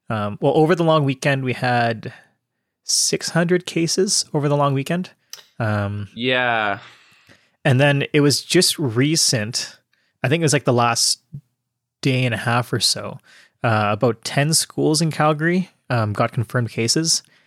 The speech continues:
Speaker 2: Ten?
Speaker 1: And actually, what? Yeah, ten schools. Yeah, and actually, one of the schools was the high s-, is the high school that I work at.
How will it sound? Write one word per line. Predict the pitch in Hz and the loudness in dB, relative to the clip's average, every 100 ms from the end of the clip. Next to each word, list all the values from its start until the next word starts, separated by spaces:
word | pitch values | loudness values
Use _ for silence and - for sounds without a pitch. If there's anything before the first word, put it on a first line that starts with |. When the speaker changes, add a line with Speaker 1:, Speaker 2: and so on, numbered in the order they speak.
| _ | _
Speaker 2:
Ten? | - 113 | -4 -2
Speaker 1:
And | 117 | 0
actually, | 139 - 147 | 0 2 4
what? | 127 156 - _ _ | 4 2 0 _ _
Yeah, | 131 | 0
ten | - 135 | 2 0
schools. | 123 - 117 104 | 0 0 0 2
Yeah, | 110 101 98 - - _ | 0 -2 -4 -18 -20 _
and | 131 | 2
actually, | - 143 | 4 2
one | 120 151 | 4 2
of | 175 | 2
the | 147 | 2
schools | - 170 160 127 117 - | 2 4 6 6 2 0
was | 131 107 | 0 0
the | 110 | 0
high | 147 | 0
s-, | 143 - | 0 0
is | 151 113 | 0 0
the | 117 | 0
high | 127 123 | 0 0
school | - 123 | 0 -2
that | 104 | 0
I | 101 | -2
work | 107 110 | -2 -2
at. | 98 - | -6 -8